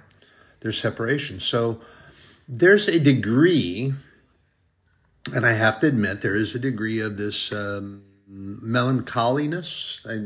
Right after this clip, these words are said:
I don't even know if that's a real word. <laughs> But there is a degree of that. And I'm thankful that my Lord, my God, has provided me my,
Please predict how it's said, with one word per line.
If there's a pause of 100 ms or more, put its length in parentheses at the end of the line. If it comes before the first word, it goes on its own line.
(480)
I
don't
even
know
if
that's
a
real
word. (320)
<laughs> (3500)
But (880)
there
is
a
degree
of
that. (1120)
And
I'm
thankful
that
my
Lord,
my
God,
has
provided
me
my,